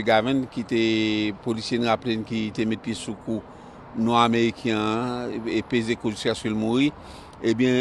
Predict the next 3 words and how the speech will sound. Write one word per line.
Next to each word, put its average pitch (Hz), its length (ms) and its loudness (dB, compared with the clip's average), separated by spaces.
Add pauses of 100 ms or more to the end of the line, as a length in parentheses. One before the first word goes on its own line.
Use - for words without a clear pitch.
e, 117 560 6
wi. 117 300 2 (640)
E 107 1500 0